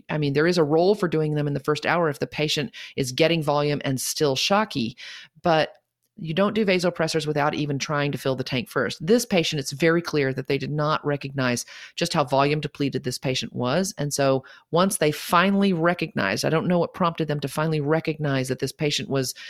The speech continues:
in shock after she'd been in shock for so many hours, but then the, the treatment was not volume and pressors, it was just pressors.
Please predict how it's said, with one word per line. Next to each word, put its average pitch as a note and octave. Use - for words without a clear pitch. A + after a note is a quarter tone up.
in D3
shock F3+
after C#3+
she'd C#3+
been D3+
in C#3
shock C#3
for C3+
so D3+
many C#3+
hours, C#3+
but E3
then E3+
the, D#3
the E3
treatment E3+
was D3
not D3
volume F3
and C#3+
pressors, C#3
it C#3
was C3
just -
pressors. C3